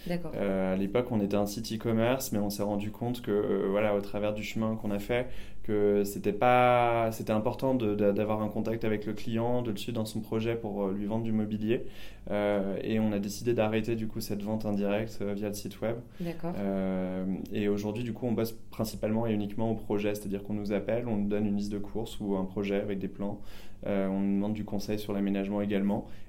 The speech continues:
Speaker 2: Et nous, on accompagne le client justement en lui proposant du mobilier qu'on va sourcer dans nos bases de mobilier.
Speaker 1: Ok.
Speaker 2: On a différents gisements dont on parlera. Et, euh, ces gisements-là nous permettent aujourd'hui de faire la proposition la plus affinée au client, euh,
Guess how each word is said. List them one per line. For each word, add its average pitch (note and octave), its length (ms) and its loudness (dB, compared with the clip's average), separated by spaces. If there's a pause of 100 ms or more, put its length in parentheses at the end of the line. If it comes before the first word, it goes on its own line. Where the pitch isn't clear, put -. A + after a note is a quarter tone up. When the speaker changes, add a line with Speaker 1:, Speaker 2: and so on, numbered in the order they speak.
(100)
Speaker 2:
Et G#2+ 100 -2
nous, A2 120 4
on A2 160 4
accompagne A2+ 440 0
le A2+ 80 2
client G#2+ 340 0
justement G#2+ 460 0
en A#2 40 0
lui A2 120 0
proposant G#2+ 440 -2
du G#2+ 100 0
mobilier G2+ 340 0
qu'on A2+ 100 -2
va G2 120 0
sourcer G#2+ 340 -4
dans G#2 120 0
nos G2+ 120 2
bases G2+ 220 2
de G2+ 100 0
mobilier. G2+ 460 -2 (240)
Speaker 1:
Ok. F#3+ 340 -4
Speaker 2:
On G#2+ 100 0
a G#2 60 4
différents G2+ 420 0
gisements G#2+ 500 -2 (220)
dont G#2+ 160 -4
on G2 80 -2
parlera. G2+ 600 -2
Et, A2 380 0 (160)
euh, G2+ 400 -2
ces - 200 -6
gisements-là G#2 400 -4
nous A2+ 120 -2
permettent G#2+ 360 -4
aujourd'hui G#2 280 -4
de A2+ 60 -8
faire G#2 120 -4
la G2+ 60 -2
proposition G#2 560 -6
la A2 80 -4
plus G2+ 200 -8
affinée G#2 280 -6
au G2+ 60 -6
client, G#2+ 440 -6
euh, F#2 40 -4